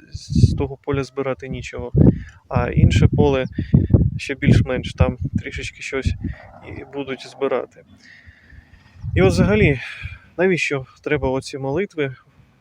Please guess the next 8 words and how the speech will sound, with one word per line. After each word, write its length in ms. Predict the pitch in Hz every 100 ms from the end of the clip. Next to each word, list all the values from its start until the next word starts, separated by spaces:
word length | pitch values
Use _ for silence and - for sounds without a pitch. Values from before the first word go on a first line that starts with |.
| - -
оці 260 | 139 -
молебні 540 | 135 135 165 170 143 135 _ _ _ _ _ _ _
перед 300 | 165 175 -
початком 540 | 147 - 143 - 131 131
жнив, 340 | 131 127 123 -
там, 220 | 147 135 -
після 380 | 170 - 143
жнив, 500 | 135 139 139 131 -